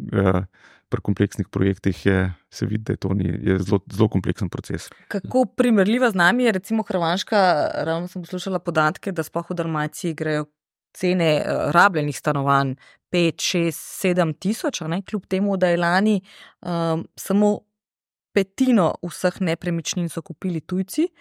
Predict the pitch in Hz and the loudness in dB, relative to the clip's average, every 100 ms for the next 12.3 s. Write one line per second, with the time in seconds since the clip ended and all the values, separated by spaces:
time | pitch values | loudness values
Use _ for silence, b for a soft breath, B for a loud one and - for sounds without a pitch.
0 | B B B _ - 185 196 226 - - | B B B _ -4 2 2 2 -2 -4
1 | 190 160 202 196 - 185 175 180 - 175 | -4 -2 -4 -6 -2 0 2 0 -4 -6
2 | 165 175 170 160 - - 185 - 175 123 | -2 0 0 -2 -6 -4 -2 0 0 -2
3 | - 143 - 160 156 151 - 156 151 156 | -8 -10 -6 -6 -4 -6 -6 -6 -6 -8
4 | - 131 110 143 - 131 b b b - | -8 -8 -6 -6 -8 -10 b b b -14
5 | 156 156 151 202 175 143 B B - 151 | -6 -4 -2 0 0 -2 B B -6 -6
6 | 135 - - 175 180 202 165 165 208 - | -6 -10 -2 0 2 -2 -4 -4 -4 -4
7 | 240 196 190 - - 254 226 190 175 175 | -2 2 2 0 -4 -2 0 0 -2 -8
8 | - 196 180 175 - 185 175 170 - 175 | -12 -6 -4 -4 -4 -4 -2 -4 -4 -6
9 | 165 - 190 - b b b b - 165 | -6 -4 -4 -4 b b b b -6 0
10 | 175 160 139 139 139 123 b b b - | 2 2 0 -2 -2 -4 b b b -6
11 | 160 156 170 156 - 175 - 170 180 - | -4 -2 -4 -4 -4 -2 0 0 0 0
12 | 175 156 147 | 0 2 2